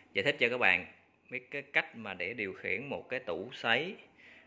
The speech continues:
à, thế nào là điều khiển nhiệt độ nha. À, điều khiển nhiệt độ, đây, điều khiển nhiệt độ thì mình có một cái đồng hồ nhiệt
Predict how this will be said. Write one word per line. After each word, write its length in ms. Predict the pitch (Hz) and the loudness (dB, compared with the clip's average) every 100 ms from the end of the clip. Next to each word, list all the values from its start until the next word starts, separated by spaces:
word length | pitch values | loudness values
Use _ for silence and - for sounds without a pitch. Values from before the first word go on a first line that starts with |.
| - | -6
à, 440 | 107 104 101 98 98 - | 0 0 0 -4 -8 -2
thế 120 | 147 | 2
nào 180 | 143 101 | 4 4
là 100 | 95 | 2
điều 160 | 95 | -2
khiển 320 | 92 98 92 131 | -2 -2 -2 -2
nhiệt 120 | 104 | -4
độ 260 | 101 85 90 | -2 -2 0
nha. 160 | 117 117 - - _ - - - - - | -2 -2 -6 -20 _ -20 -20 -20 -20 -6
À, 320 | 139 127 120 123 120 117 _ _ _ _ _ _ _ _ _ _ - - - | 0 2 2 -2 -8 -14 _ _ _ _ _ _ _ _ _ _ -20 -20 -6
điều 120 | 117 | -2
khiển 160 | 113 123 | 2 4
nhiệt 120 | 127 101 | 2 2
độ, 300 | 90 95 - - - _ _ | 0 0 -4 -18 -20 _ _
đây, 200 | 110 107 95 - - - - - - _ | -2 -2 -2 -12 -20 -20 -20 -20 -20 _
điều 120 | 117 | -8
khiển 140 | 107 131 | -4 -2
nhiệt 120 | 127 | -2
độ 160 | 95 92 | 0 -2
thì 100 | 110 | -2
mình 180 | 101 95 | -6 -2
có 140 | 98 | 0
một 260 | 139 110 - | 2 0 0
cái 420 | 110 120 143 139 | 2 2 0 -4
đồng 180 | 113 92 | -6 -6
hồ 80 | 98 | -6
nhiệt 240 | 92 90 | -2 -2